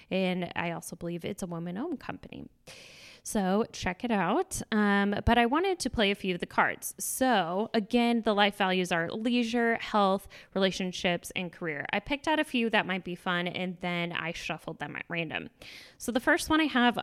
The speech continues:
at the top is leisure, and it is sharing. So I'm supposed to share my answer to this for you guys. And you typically play with three people, but I picked sharing and would you rather because I feel like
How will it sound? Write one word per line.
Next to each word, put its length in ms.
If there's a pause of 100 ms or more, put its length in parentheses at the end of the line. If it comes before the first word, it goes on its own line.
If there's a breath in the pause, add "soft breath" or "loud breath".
at 340
the 100
top 460
is 280 (160)
leisure, 600
and 180
it 400
is 180
sharing. 600 (140)
So 240
I'm 120
supposed 300
to 80
share 300
my 100
answer 440
to 140
this 420
for 100
you 120
guys. 400 (320 loud breath)
And 80
you 60
typically 400
play 240
with 160
three 220
people, 340
but 160
I 120
picked 400 (120)
sharing 460
and 80
would 180
you 60
rather 400
because 260
I 120
feel 260
like 320